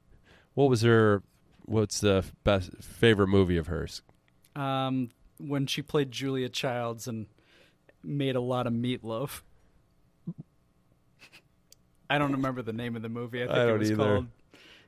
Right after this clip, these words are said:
Speaker 2: it was called Put Me in the, Put Me in the Oven, Baby, <laughs> I think.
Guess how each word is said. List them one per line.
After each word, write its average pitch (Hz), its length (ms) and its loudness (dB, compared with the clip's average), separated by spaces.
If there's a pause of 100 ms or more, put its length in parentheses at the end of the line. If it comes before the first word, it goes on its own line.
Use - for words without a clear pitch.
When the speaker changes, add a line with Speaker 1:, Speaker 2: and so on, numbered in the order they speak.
Speaker 2:
it 135 80 -14
was 120 120 -12
called 123 360 -2
Put - 200 0
Me 123 220 -2
in 117 140 -4
the, 107 220 -8 (240)
Put - 180 -6
Me 120 100 -6
in 113 80 -6
the 110 180 -8
Oven, 113 360 -8
Baby, 117 560 -8 (260)
<laughs> - 260 -20
I - 60 -10
think. - 460 -14